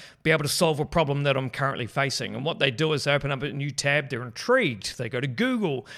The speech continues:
They Google your brand name. Oh, they land on your website, have a bit of a look through your website.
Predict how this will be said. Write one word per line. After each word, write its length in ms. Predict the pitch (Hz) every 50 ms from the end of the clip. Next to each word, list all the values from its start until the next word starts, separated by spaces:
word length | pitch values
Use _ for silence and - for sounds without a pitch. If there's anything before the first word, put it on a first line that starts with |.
| - - - _
They 100 | - 131
Google 340 | 113 110 160 170 156 160 170
your 140 | 170 170 -
brand 500 | - 156 185 202 220 233 226 196 131 139
name. 320 | 147 131 117 101 95 104 104 - _ _ -
Oh, 180 | - 466 - -
they 160 | 110 113 127
land 340 | 131 139 143 147 156 156 160
on 100 | 175 196
your 120 | 220 247
website, 480 | 254 285 285 - - - 185 156 - -
have 140 | 143 175 175
a 100 | 170 151
bit 160 | 135 170 165
of 100 | 151 151
a 20 |
look 200 | 160 175 180 -
through 180 | - - 180 185
your 120 | 180 175
website. 560 | 170 196 - 196 160 - - 165 143 - -